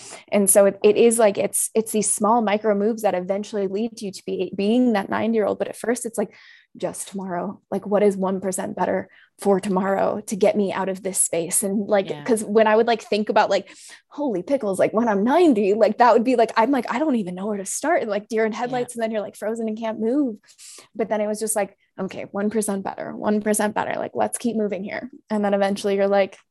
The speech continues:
Speaker 1: "Oh my God, how am I here? Like, what?"
Speaker 2: Yeah.
Speaker 1: <laughs>
Speaker 2: Yeah. I, i-, it's so true. It's, I, it's like, just keep taking one step forward, one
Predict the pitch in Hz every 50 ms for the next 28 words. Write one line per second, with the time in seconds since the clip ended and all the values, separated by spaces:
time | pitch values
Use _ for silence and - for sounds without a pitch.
0 | _ _ _ - 202 196 196 214 208 - 214 226 233 220 220 202 202 196 202 202
1 | 196 196 214 233 254 226 214 - _ _ - 202 190 - 208 214 226 311 403 440
2 | 370 392 415 453 175 170 160 - - - 311 320 226 240 240 247 - 202 185 381
3 | 523 640 - 233 233 233 220 - - 247 247 214 - - 254 254 202 - - -
4 | - 240 226 220 220 220 220 214 - 233 214 202 190 185 180 - - - 190 185
5 | - - - 202 185 - - 208 190 185 156 - - 208 190 - - - - 170
6 | - _ - 190 180 175 - 180 175 170 165 160 156 160 - - - 156 135 -
7 | - - 147 135 104 98 - - - - - - - - - - _ - 165 170
8 | 180 180 180 180 185 190 -